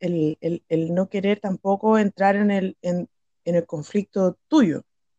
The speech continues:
así como tú cuestionarte y decir, "¿Y por qué me pongo esta cuestión si no me gusta?". O, o, no sé, pues típico que hay gente igual,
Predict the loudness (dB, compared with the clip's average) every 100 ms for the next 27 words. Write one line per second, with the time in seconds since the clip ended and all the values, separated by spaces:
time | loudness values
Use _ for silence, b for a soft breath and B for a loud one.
0 | -16 -4 0 2 0 2 4 4 2 -2
1 | _ _ -6 -2 4 6 6 0 0 -2
2 | -2 -6 _ -14 -10 -10 -8 -6 -8 -12
3 | _ -2 -2 -2 -4 -4 -2 0 -2 _
4 | -8 -6 -6 -10 -12 -12 -10 -8 -4 0
5 | 0 -2 -6 _ _ _ _ _ _ -20
6 | -16 -6 -2 -2 0 0 0 0 -2 0
7 | 0 2 0 -2